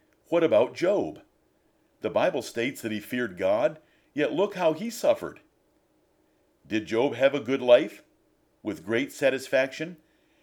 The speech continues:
and protection from evil before his trial? Indeed. Did Job get everything doubled to him after his trial? Indeed. And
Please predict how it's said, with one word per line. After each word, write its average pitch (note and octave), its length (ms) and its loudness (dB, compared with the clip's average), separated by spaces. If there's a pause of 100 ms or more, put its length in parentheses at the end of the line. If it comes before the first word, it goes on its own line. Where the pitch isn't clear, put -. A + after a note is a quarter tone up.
and G#2+ 220 -4
protection B2 500 -2
from A2+ 240 -8
evil B2 380 -2
before A#2 440 0
his C#3+ 200 -6
trial? D3+ 480 2 (520)
Indeed. G#2+ 760 -6 (920)
Did C#3+ 220 -2
Job E3 300 0
get D#3 140 2
everything D3+ 580 0
doubled D#3+ 420 2
to G2 120 -2
him G2 360 -4 (100)
after G3 380 2
his G#2+ 180 -6
trial? F2+ 520 0 (520)
Indeed. C3+ 760 -6 (720)
And G#2+ 600 0